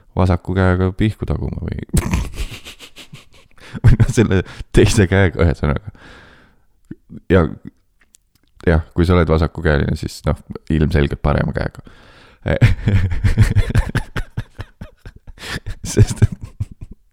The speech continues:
pole ühtegi meest, kes pole proovinud oma mitte meeliskäega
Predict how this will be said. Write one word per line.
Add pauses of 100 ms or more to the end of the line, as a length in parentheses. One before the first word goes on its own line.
(1500)
pole
ühtegi
meest, (160)
kes
pole
proovinud (2250)
oma
mitte (1000)
meeliskäega